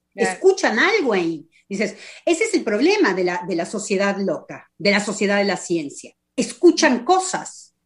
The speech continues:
Speaker 2: Y dices, ¿pero de dónde? ¿De dónde escuchas lo que estás diciendo? El fantasma es igual para todos. Ah, sí, bueno, pues oye, vete, vete a analizar para que veas que el mismo, el, el, el, el tuyo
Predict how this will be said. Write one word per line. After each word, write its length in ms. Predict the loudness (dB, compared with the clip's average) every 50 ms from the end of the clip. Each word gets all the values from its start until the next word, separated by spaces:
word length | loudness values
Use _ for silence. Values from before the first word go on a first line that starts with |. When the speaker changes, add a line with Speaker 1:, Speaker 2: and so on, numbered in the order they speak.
| _ _
Speaker 2:
Y 80 | 0 0
dices, 280 | 0 0 0 -2 -4 -2
¿pero 160 | -4 -4 -2
de 120 | -2 -2 -2
dónde? 300 | 0 2 2 2 2 0 -2 -6 -10 _ _ _ _ _ _ _ _ _ _ _ _ _ _ _ _ _ _ _ -4
¿De 160 | 0 0 2
dónde 320 | 2 4 4 4 4 2
escuchas 500 | 0 -2 -4 -4 -2 -2 0 0 -2 -4
lo 80 | -6 -8
que 60 | -10
estás 240 | -12 -10 -8 -8 -8
diciendo? 600 | -8 -12 -10 -6 -2 0 0 0 0 -2 -6 -10 _ _ _ -4
El 140 | -4 -2 0
fantasma 540 | 0 0 -2 -2 -2 -2 -2 -2 -2 -4 -4
es 120 | -4 -6
igual 260 | -6 -4 -4 -4 -2 -2
para 220 | -4 -4 -4 -4
todos. 280 | -2 -2 -2 -2 -2 -4 -6
Ah, 120 | -6 -6
sí, 340 | -6 -6 -6 -2 0 0 0
bueno, 240 | 0 -2 -4 -6 -6
pues 140 | -8 -8 -8
oye, 200 | -6 -6 -6 -6
vete, 280 | -6 -6 -6 -6 -6 -6 -6
vete 220 | -8 -4 -2 -2
a 40 | -2
analizar 540 | -2 -4 -6 -8 -10 -14 -10 -8 -6 -6 -6 -8 -14 _ _ _ _ _ _ _
para 140 | -12 -8
que 100 | -6 -4
veas 160 | -4 -4 -2 -4
que 100 | -4 -4
el 80 | -2 -2
mismo, 480 | -2 -2 -2 -4 -4 -4 -6 -12 -10 -2
el, 240 | 0 2 2 2 0
el, 200 | -2 -6 -6 -2
el, 320 | 0 0 2 2 0 -2 -6 -6 2 4
el 240 | 4 4 4 4 6
tuyo 540 | 6 8 8 8 6 4 2 0 -4 -12